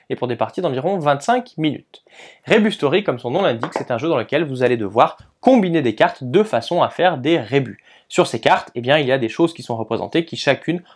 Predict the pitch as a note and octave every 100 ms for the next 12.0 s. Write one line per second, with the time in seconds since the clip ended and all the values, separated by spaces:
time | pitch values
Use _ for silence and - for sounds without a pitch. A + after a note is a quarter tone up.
0 | _ - C3+ A2 - E3 C#3 C3+ - D#3
1 | D3+ - A#2+ G#2 G#2 _ _ _ _ -
2 | A2 G#2+ - G#2 B2+ - - C3+ C3+ C3+
3 | E3 - B2 A#2+ C#3+ - - C3+ - -
4 | - _ _ _ - B2+ B2 C#3+ D#3+ -
5 | - F#3+ E3+ C#3+ B2 C#3+ - - E3+ D3+
6 | A#2+ G#2+ B2 E3 _ _ _ B3+ A3+ F#3
7 | D#3+ D#3 E3+ C3+ B2+ - C#3+ D#3+ - D3+
8 | D3+ C3 - D#3 - A#2 A2 D#3+ - A2
9 | - A2+ - _ _ - G#2+ A#2 B2 -
10 | G#2 C3 A2+ - B2 - - - D#3+ B2
11 | - - G#3 - C3+ A3 C#3+ B2+ A2+ -